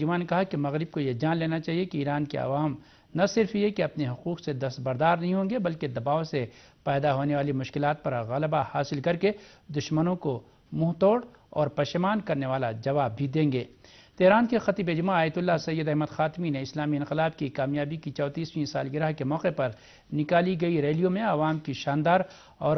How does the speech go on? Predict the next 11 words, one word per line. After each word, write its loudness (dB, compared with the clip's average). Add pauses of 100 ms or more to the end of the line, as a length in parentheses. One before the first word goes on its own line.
(100)
غیر 6
معمولی 0
شرکت -4
کو -6
بے 0
مثال 0
قرار 0
دیا 0
اور 2
کہا 2
کہ -2